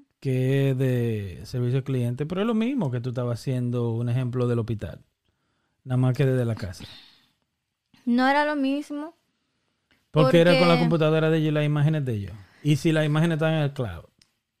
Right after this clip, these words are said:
Speaker 2: No te digo. Con una aerolínea,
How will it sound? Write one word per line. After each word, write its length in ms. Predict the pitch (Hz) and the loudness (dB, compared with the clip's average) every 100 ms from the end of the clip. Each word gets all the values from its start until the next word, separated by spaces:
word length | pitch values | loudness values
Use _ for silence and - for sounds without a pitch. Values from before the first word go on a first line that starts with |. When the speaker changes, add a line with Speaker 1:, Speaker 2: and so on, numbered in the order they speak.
| _ | _
Speaker 2:
No 180 | 226 233 | -4 -2
te 140 | 233 | 0
digo. 320 | 233 214 - 196 _ _ _ _ _ _ _ _ _ - | 0 -2 -4 -12 _ _ _ _ _ _ _ _ _ 0
Con 240 | 269 269 269 277 | 4 4 4 4
una 720 | 277 294 320 339 339 330 - 285 | 4 2 0 0 0 0 0 0
aerolínea, 680 | 285 254 240 214 202 226 | 2 0 -2 -4 -6 -8